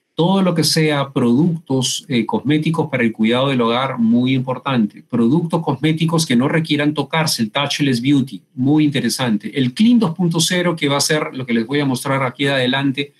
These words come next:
la evolución de lo que es la limpieza y la sanitización en una versión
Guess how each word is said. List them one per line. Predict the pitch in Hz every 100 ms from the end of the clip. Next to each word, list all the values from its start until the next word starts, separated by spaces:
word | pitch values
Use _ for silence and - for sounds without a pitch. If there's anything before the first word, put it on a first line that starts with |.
| _ _ _
la | 139
evolución | 135 135 127 175 185
de | 180
lo | 151
que | -
es | 147
la |
limpieza | 151 139 127 147 160
y |
la | 135
sanitización | 120 127 120 107 104 104 143 135 143
en | 135 120
una | 127 127 127
versión | 117 113 - 131 127 123 131